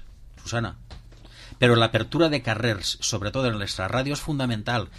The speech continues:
Hi ha carrers que estan vint o trenta anys ja hi parats.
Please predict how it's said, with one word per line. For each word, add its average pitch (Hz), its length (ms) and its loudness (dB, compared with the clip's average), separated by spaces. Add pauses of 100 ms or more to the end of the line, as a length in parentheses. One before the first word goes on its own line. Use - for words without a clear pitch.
(240)
Hi 117 80 0
ha 131 100 2
carrers 131 300 2
que 131 80 0
estan 143 400 0 (380)
vint 147 180 4
o 147 80 4
trenta 123 300 0
anys 123 160 0
ja 127 80 0
hi 120 80 -4
parats. 120 400 -6